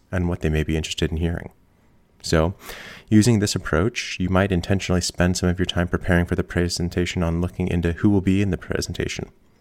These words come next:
networking with them and maybe those in the functions they represent to understand what's important to them, and maybe spending some time focusing on a presentation course or s-, maybe some coaching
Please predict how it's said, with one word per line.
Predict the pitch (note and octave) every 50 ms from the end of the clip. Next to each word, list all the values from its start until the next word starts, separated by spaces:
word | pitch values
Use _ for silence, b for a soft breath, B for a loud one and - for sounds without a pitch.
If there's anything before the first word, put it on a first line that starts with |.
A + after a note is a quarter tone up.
| B B B B B B B B B B -
networking | F#2 F2+ F#2+ G#2 - - F#2+ F#2+
with | G2 F#2 -
them | - E2 E2 F2 F#2 F#2+ F#2+
and | F2+ E2 D#2+ D#2+ D#2 D#2+
maybe | F2 E2+ E2 F2 E2
those | - D#2+ E2+ F2+ -
in | F2 D#2+
the | D#2+
functions | - - E2+ F2 - - F2+ E2
they | - E2 D#2+
represent | E2+ E2+ - - E2+ E2 E2+ E2+ -
to | - - -
understand | F#2 E2+ F2 - - F2+ E2+ F2
what's | E2+ E2+ F2 -
important | - E2 - F#2 F#2+ - F#2 E2
to |
them, | D2 - - - - - B B B B B B B B B B
and | - F2 F#2 G2
maybe | F#2+ F#2 F#2+ G2
spending | - - F#2+ F#2+ G2+ G2
some | - G2 F2+
time | - G2+ G2+ G2
focusing | F2 - G2 F#2 - F2+ - F#2+ F#2
on | F2+ F2+
a | F2+
presentation | - - F#2 F2+ F#2 F2 - F#2 F2+ - - F#2
course | - - - G#2+ F2+ D#2 - -
or | F2 D#2 D2
s-, | F2+ - - -
maybe | F2+ F2+ F2 F2+
some | - - F2+
coaching | - - F#2 G2+ - - - C#2+ D#2 E2+